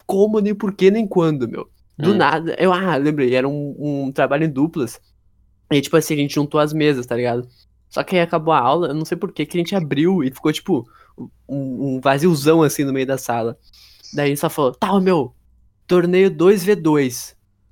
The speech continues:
Speaker 2: Hum.
Speaker 1: Formem duplas. Aí a gente formou as duplas, assim, a gente se cagou no pau, meu. Por zero motivos, no meio da sala, assim, na troca de período, tá ligado?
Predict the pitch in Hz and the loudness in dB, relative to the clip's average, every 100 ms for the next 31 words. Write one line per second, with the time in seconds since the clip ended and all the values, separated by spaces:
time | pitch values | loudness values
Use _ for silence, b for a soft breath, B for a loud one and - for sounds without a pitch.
0 | _ 117 113 110 139 160 196 175 156 170 | _ -6 -6 -4 0 2 2 0 -2 -4
1 | - 107 107 - 135 147 - 151 143 156 | -6 -10 -12 -6 -4 -4 -6 -6 -2 -2
2 | 135 135 - 143 - 135 143 143 - 156 | -4 -8 -4 -6 -6 -8 -8 -10 -12 -4
3 | 160 131 120 143 147 - 113 120 131 113 | -2 -2 -4 -4 -6 -6 0 0 0 -6
4 | - B 170 143 _ _ 185 143 147 196 | -10 B -18 -18 _ _ -20 -18 -8 -4
5 | 180 156 151 165 165 139 - 151 135 123 | -2 0 2 2 -2 -4 -4 -6 -6 -4
6 | 147 147 151 170 - - 127 143 - 131 | -2 0 0 0 -2 -2 0 0 -2 -4
7 | 143 - 123 127 160 - 139 120 147 131 | -4 -2 -2 -2 -4 -2 0 0 -2 -4
8 | 120 117 117 120 139 | -6 -4 -2 -2 -2